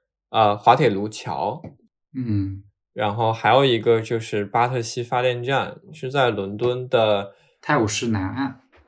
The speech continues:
Speaker 1: 那个发电站大家应该看过《卷福》那一版《福尔摩斯》的朋友应该都见过的，就是他当时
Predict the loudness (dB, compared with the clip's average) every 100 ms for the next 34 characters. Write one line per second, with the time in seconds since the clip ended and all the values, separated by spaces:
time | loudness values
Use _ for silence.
0 | _ -4 -2 2 4 6 4 4 2 2
1 | 0 0 0 -2 -6 _ _ _ -2 2
2 | 4 6 8 8 6 2 0 2 -4 0
3 | 2 4 4 2 -2 -2 2 2 2 -4
4 | 0 2 2 -2 -6 -4 -4 -2 -2 -4
5 | 0 2 2 -2 -8 -10 -10 -8 -2 0
6 | 0 0 -4 -2 -2